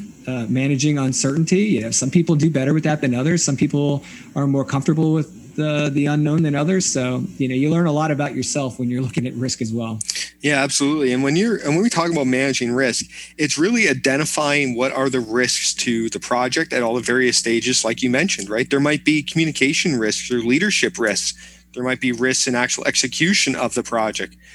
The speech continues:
Speaker 2: There might be risks in handover of that project to the operating group. It's prevalent throughout the entire life cycle of that project. So we identify
Speaker 1: Yes.
Speaker 2: these, and then we risk rank them and then figure out what we're gonna do about them. Is that kind of what we do?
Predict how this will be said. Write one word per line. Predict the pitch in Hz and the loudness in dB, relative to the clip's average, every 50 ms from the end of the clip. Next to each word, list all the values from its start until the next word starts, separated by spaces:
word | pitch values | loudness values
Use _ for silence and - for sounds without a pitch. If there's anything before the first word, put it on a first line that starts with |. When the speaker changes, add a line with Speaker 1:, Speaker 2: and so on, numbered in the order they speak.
| - - _ - | -20 -20 _ -8
Speaker 2:
There | - 127 | -6 -4
might | 123 131 139 131 - | -2 -2 -2 -2 -2
be | 139 135 127 | -2 -2 -2
risks | 110 113 131 135 135 - - - | 0 0 0 0 0 -2 -4 -4
in | - - 131 123 | -4 -4 -2 -2
handover | 120 131 139 151 170 190 175 135 117 110 110 117 | 0 2 2 2 2 2 2 0 0 0 -2 -2
of | 110 104 | -2 0
that | 113 107 101 95 | 0 0 0 0
project | - 110 107 107 101 117 - - | -2 -2 -2 -2 -2 -6 -6 -6
to | - 113 | -4 -2
the | 117 | 0
operating | 113 131 160 - 156 120 101 98 101 | 0 0 -2 -2 -2 -2 -2 -2 -2
group. | 98 110 104 - - - | -4 -6 -6 -8 -4 -4
It's | 135 147 143 - - - - - _ _ - | -2 -2 0 -2 -4 -4 -6 -14 _ _ -10
prevalent | - - 135 147 143 147 135 113 - | -4 -2 -2 0 0 -2 -2 -2 -4
throughout | - 120 120 120 - | -4 -4 -4 -2 -2
the | 123 | -2
entire | 117 107 - 120 117 107 104 | -4 -2 -2 -2 -2 -2 -2
life | 107 110 117 117 | 0 0 0 0
cycle | - - 113 107 95 110 107 | 0 -2 -2 -4 -4 -2 -2
of | 104 95 | -2 -2
that | 95 | 0
project. | - 131 139 131 - - - - - - _ - - - - _ - - - - - _ _ _ | 0 0 0 0 -2 -6 -10 -12 -16 -20 _ -20 -20 -20 -20 _ -20 -20 -20 -20 -20 _ _ _
So | - - 156 | -4 -4 -2
we | 151 143 160 160 | -2 0 0 0
identify | 139 123 120 143 175 233 240 - - 117 | 0 0 0 0 0 -2 -2 -2 -2 -2
Speaker 1:
Yes. | 117 110 | 0 0
Speaker 2:
these, | 113 113 113 113 110 - - - - _ _ _ - | 0 0 0 0 0 -2 -4 -8 -14 _ _ _ -6
and | - 139 131 131 | -2 0 0 0
then | 135 135 139 | 0 0 0
we | 135 127 | 0 0
risk | 120 113 127 156 170 - - - | 0 2 2 0 0 0 0 0
rank | 151 156 170 - | 0 0 2 0
them | - 202 165 | 0 0 2
and | 135 | 2
then | 123 120 | 0 0
figure | 117 - 131 123 | 0 0 0 0
out | 120 113 | 0 -2
what | 110 123 127 | -2 -2 0
we're | 127 127 | 0 0
gonna | 123 120 117 | 0 0 0
do | 110 131 143 | 0 0 0
about | 147 170 185 | 2 0 0
them. | 208 185 | 0 -2
Is | 127 110 | -2 0
that | 113 113 117 - | 0 -2 -2 -2
kind | - 127 127 | -2 -2 0
of | 127 | -2
what | 127 117 | 0 -2
we | 123 120 | 0 0
do? | 127 180 | 0 0